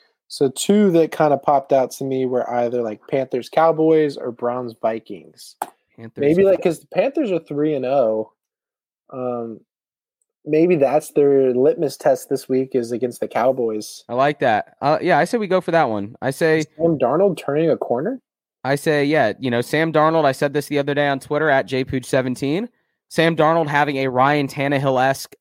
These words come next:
Speaker 2: resurrection in Carolina must be
Speaker 1: See,
Speaker 2: something to do with that
Speaker 1: see what he's got.
Speaker 2: mid East Coast. So that's the one o'clock games. Then four o'clock games we have Cardinals at Rams. I feel like we can just stop there.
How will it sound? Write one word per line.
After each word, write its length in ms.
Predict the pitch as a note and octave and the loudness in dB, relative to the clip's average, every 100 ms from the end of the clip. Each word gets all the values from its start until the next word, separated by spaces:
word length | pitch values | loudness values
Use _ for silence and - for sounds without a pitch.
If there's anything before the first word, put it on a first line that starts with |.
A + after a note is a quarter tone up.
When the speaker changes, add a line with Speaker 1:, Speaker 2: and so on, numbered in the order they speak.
| _ C3 | _ -2
Speaker 2:
resurrection 840 | C#3 C3+ B2 B2+ - F3+ G3+ G3 _ _ _ | 0 2 0 0 -2 -4 -6 -8 _ _ _
in 140 | - C#3+ | -6 -4
Carolina 640 | C#3+ C#3+ B2+ B2 D3 F#3+ | 0 2 2 2 2 0
must 260 | D#3 C#3 - | 0 -2 -2
be 80 | C3+ | 0
Speaker 1:
See, 120 | D3 | 2
Speaker 2:
something 240 | D#3 C3+ | 2 -2
to 80 | A#2+ | -4
do 120 | C3+ C3+ | 0 0
with 140 | C3+ | 2
that 260 | B2 A#2+ D3 | 2 4 2
Speaker 1:
see 60 | |
what 20 | |
he's 160 | C#3+ B2+ | 0 0
got. 380 | C3 E3+ D#3+ - _ - | 2 2 2 -4 _ -8
Speaker 2:
mid 260 | C3 D3 | -2 0
East 280 | C#3+ D3 - | 2 -2 -2
Coast. 340 | C#3 C3+ D#3 - | 0 0 0 0
So 80 | |
that's 200 | C#3 D3 | 0 0
the 60 | E3+ | 0
one 120 | D#3 | 0
o'clock 240 | D3+ C#3 B2+ | 2 2 2
games. 240 | B2+ B2 | -2 0
Then 120 | C3 | -2
four 220 | - E3+ | 0 0
o'clock 300 | F#3 E3+ D3+ | 2 0 -2
games 260 | D3 D3 C#3 | -2 -6 -4
we 80 | C3+ | -2
have 460 | B2 A#2+ A#2+ A#2 _ _ _ _ _ _ _ _ _ _ _ _ | 0 2 0 -2 _ _ _ _ _ _ _ _ _ _ _ _
Cardinals 400 | - D3 E3+ E3 | 0 2 2 2
at 160 | D#3+ A2 | 2 2
Rams. 680 | B2+ A#2+ A#2 C#3 - - _ _ _ _ _ - - - - _ _ - | 0 0 -2 -4 -10 -20 _ _ _ _ _ -8 -8 -8 -14 _ _ -8
I 80 | B2 | -2
feel 160 | D3 | 2
like 140 | C3 B2+ | 2 0
we 80 | B2+ | -4
can 120 | A2+ | -6
just 140 | A2+ | -4
stop 260 | - G2 - | 0 0 0
there. 300 | F#2+ G2 | -2 -2